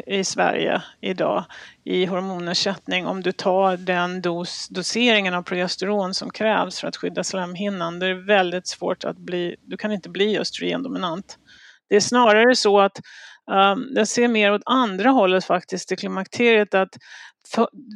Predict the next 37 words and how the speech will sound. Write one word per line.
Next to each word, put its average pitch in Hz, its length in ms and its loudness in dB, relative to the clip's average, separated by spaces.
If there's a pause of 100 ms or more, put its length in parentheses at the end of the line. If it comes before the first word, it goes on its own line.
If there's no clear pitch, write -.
du 226 100 2
måste 254 400 2
ju 294 80 4
ta 196 220 4
tvåhundra 185 480 2
milligram 180 560 -2
Utrogest 180 840 -4
eller 175 260 -2
Utrogestan 175 760 -4
eller 180 200 -2
hundra 175 320 -2
milligram 175 420 -6
varje 180 200 -4
kväll. 175 340 -4 (320)
Och 214 100 -6
så 214 80 -4
kanske 240 320 2
det 240 80 6
är 202 60 6
en 202 100 -2
kvinna 196 440 -4
som 190 240 -6
vill, 196 120 -2
inte 180 160 -8
vill 180 260 -6
ta 220 260 0
så 208 140 -8
mycket 190 280 -2
östrogen 208 440 -2
och 190 100 -8
kanske 196 200 -2
vill 214 140 -4
börja 208 200 4
med 190 180 0
minsta 202 340 -2
lilla 190 260 2
plåstret, - 720 0